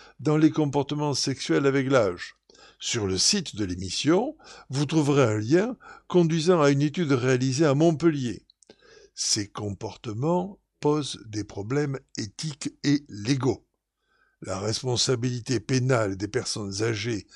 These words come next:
atteintes de démence sénile peut être limitée, voire nulle, en raison de leur état mental.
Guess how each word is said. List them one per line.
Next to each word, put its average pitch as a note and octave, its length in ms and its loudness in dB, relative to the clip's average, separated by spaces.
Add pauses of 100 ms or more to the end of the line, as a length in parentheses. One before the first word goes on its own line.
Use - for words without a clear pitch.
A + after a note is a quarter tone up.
(220)
atteintes A2 540 -2
de F#2+ 160 -10
démence A2+ 580 -2
sénile C#3+ 720 -2 (460)
peut C#3+ 180 -2
être C#3 320 6
limitée, D#3+ 680 0
voire C#3 380 8
nulle, D#3 540 2 (260)
en B2 160 2
raison A#2 360 4
de D3 80 4
leur G#2+ 180 2
état C#3+ 220 0
mental. D#3 560 0